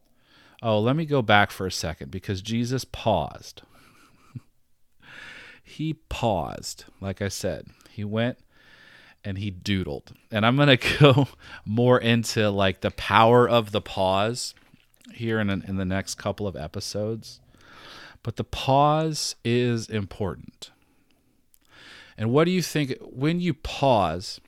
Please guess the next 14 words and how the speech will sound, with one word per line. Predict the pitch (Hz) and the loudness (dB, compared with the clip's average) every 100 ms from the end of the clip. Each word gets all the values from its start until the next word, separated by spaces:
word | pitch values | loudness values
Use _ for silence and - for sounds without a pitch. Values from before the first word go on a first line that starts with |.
| _ _ _ _ _ _ _ - | _ _ _ _ _ _ _ -10
you're | 104 120 | -2 0
allowing | 113 101 104 127 131 131 120 | 0 4 6 6 4 0 -2
for | - - 113 107 101 95 - _ _ - _ _ | -8 -2 0 2 0 0 -6 _ _ -20 _ _
things | - - 110 113 | -12 -4 -2 -2
to | - | -6
calm | 107 - 101 95 | -6 -2 -2 0
down, | 107 107 85 71 | 2 2 2 0
right? | 85 101 | 0 0
And | 101 | -2
so | - | -4
Jesus | 101 98 117 127 120 | -4 -2 -2 -2 -6
was | 120 | -6
probably | - - 107 113 110 110 | -8 2 2 4 0 -2
pausing | 98 - 147 165 98 92 90 | -4 -2 4 4 4 0 -2